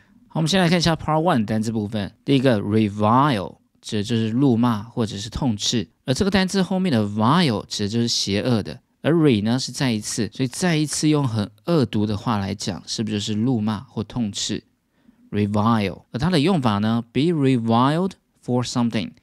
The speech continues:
因为什么事情呢而被骂？而它的一个同义词呢，我们也可以用reproach以及slander。Slander这个字呢，可以当诽谤的意思。Revile。Communist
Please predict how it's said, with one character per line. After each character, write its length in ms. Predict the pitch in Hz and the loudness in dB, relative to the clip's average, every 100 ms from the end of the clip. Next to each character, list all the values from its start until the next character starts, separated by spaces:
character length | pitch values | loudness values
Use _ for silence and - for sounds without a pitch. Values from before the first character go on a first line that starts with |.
| _ _ _ _ | _ _ _ _
因 300 | 151 160 160 | -4 -2 0
为 120 | 170 | 0
什 280 | 117 - 98 | 0 -4 -4
么 80 | 98 | -4
事 240 | - 139 | -2 -2
情 240 | 101 107 | -2 -6
呢 200 | 95 90 80 _ _ | -6 -8 -12 _ _
而 80 | 107 | -4
被 180 | 110 107 | -2 0
骂？ 240 | 104 95 - | -2 -4 -6
而 80 | 139 | 0
它 100 | 175 | 2
的 100 | 135 | 2
一 40 | |
个 60 | 143 | 2
同 180 | 127 131 | 2 2
义 80 | |
词 180 | 143 - | 0 -2
呢， 140 | 104 107 | 0 2
我 80 | 104 | 0
们 120 | 107 | -2
也 80 | 107 | -2
可 100 | 107 | -2
以 80 | |
用 260 | 110 101 98 | -2 -2 0
reproach 920 | 107 104 - - 120 107 - - - - | 0 -2 -4 -2 0 0 -2 -8 -8 -10
以 80 | - | -10
及 180 | 113 95 | -6 -6
slander。 800 | - 123 117 127 120 107 78 - _ _ _ _ | -4 -2 0 2 2 0 -4 -10 _ _ _ _
Slander 520 | - - 160 175 120 101 | -10 -4 -2 2 2 2
这 80 | 113 | -2
个 80 | |
字 120 | 110 113 | -2 0
呢， 120 | 107 | -2
可 120 | 107 | 0
以 60 | 110 | -2
当 180 | 110 | -2
诽 280 | 110 - 90 | -4 -6 -6
谤 220 | - 120 | -4 -4
的 100 | 98 | -4
意 100 | 73 | -8
思。 260 | 58 - - _ - | -8 -8 -10 _ 0
Revile。 760 | 113 107 113 107 113 101 64 - _ _ _ | 2 4 4 4 4 2 -4 -14 _ _ _
Communist 760 | - 135 165 165 107 82 - - | -6 0 2 4 2 0 -4 -6